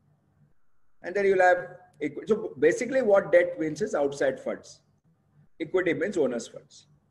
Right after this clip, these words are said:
So we finish this discussion here. Love you all. Fantastic. Balance sheet indicates solvency, liabilities and assets. Liabilities are sources of funds,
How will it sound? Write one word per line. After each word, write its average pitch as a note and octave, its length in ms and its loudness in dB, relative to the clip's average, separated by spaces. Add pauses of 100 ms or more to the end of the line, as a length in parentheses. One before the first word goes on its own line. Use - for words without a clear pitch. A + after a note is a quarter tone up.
(800)
So - 140 -8
we D#3+ 80 2
finish G#3 320 4
this D#3+ 140 -2
discussion C3+ 440 -6
here. A#2+ 220 -4 (920)
Love C3+ 220 -4
you D#3+ 80 4
all. D#3+ 100 0
Fantastic. C#3+ 640 -6 (1300)
Balance F3 340 0
sheet G#3+ 240 -4 (500)
indicates C#3 400 -4
solvency, F3 540 -2 (1200)
liabilities D#3 600 -2
and C3+ 120 0
assets. - 500 -8 (600)
Liabilities D#3+ 480 -2
are C3+ 100 -2
sources D#3+ 380 -6
of F3+ 160 0
funds, F3+ 400 -4